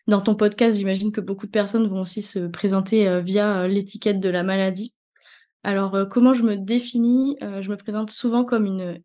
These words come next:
hypersensible. Je pars pou-, beaucoup, euh, du côté émotionnel aussi, de comment, quel est mon caractère, euh, comment, quel est mon mode de vie. Donc, euh, je suis une hypersensible, je suis multipassionnée, j'aime apprendre, euh, de tout.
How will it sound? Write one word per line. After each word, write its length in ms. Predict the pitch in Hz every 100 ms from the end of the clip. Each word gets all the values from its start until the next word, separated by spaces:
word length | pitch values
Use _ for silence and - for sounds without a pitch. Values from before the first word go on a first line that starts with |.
| -
hypersensible. 840 | 247 247 240 - 214 - 226 233
Je 100 | 190
pars 220 | - 190
pou-, 140 | - 202
beaucoup, 480 | 196 214 214 254 240
euh, 180 | 208 202 - _ _ _
du 100 | 196
côté 380 | 196 202 214 -
émotionnel 540 | 214 208 202 208 208
aussi, 200 | 214 208
de 220 | 214 196 190
comment, 460 | 196 214 208 196
quel 160 | 202 220
est 40 |
mon 140 | 226 202
caractère, 640 | 214 190 190 220 220 233
euh, 140 | 202
comment, 560 | 190 196 202 202 196 196 -
quel 160 | 214
est 40 | 214
mon 140 | 196
mode 260 | 196 220 196
de 100 | 208
vie. 220 | 196 214 - - - _ _
Donc, 180 | - 202
euh, 300 | 208 196 196
je 60 | 196
suis 180 | 190 247
une 100 | 240
hypersensible, 840 | 226 220 - 220 214 220 220 220
je 60 | 202
suis 200 | 196 196
multipassionnée, 1120 | 202 233 233 233 214 208 - 208 202 208 220
j'aime 180 | 202 185
apprendre, 460 | 180 - 202 196
euh, 280 | 180 170 175
de 160 | 175 180
tout. 280 | 175 226